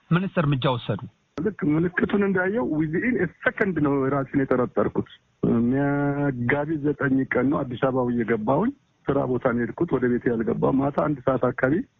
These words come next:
Speaker 2: ብን ብን የሚል ሰው ትንሽ ሲጀምር ደነገጥኩኝ በጣም አድርጌ። ምክንያቱም ያ ያልኩ ፈረንጅ ተገናኝቼዋለሁ በአስራ፣ ከአስራ አንድ ቀን በፊት። እሱ ነው ጭንቅላቴ ውስጥ የመጣው። እና ኢሚዲየትሊ እንደ ኮሮና እንዳይሆን የሚል ለባለቤቴም ለሰራተኞችም ተናገርኩኝ።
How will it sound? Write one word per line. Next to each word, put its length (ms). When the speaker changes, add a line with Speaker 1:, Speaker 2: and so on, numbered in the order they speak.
Speaker 2:
ብን 240
ብን 200
የሚል 280
ሰው 200
ትንሽ 260
ሲጀምር 380
ደነገጥኩኝ 640
በጣም 400
አድርጌ። 420
ምክንያቱም 580
ያ 140
ያልኩ 360
ፈረንጅ 280
ተገናኝቼዋለሁ 600
በአስራ፣ 280
ከአስራ 280
አንድ 160
ቀን 140
በፊት። 220
እሱ 240
ነው 160
ጭንቅላቴ 500
ውስጥ 140
የመጣው። 360
እና 220
ኢሚዲየትሊ 560
እንደ 240
ኮሮና 400
እንዳይሆን 420
የሚል 320
ለባለቤቴም 640
ለሰራተኞችም 800
ተናገርኩኝ። 640